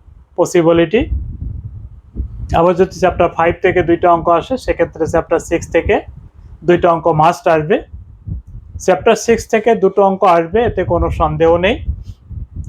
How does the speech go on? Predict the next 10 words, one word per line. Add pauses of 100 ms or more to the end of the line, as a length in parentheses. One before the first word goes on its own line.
এবং (100)
কুড়ি
মার্কের, (1500)
দুটো
দশ (100)
মার্কের,
দশ
মার্কের
অঙ্ক (120)
আসবে।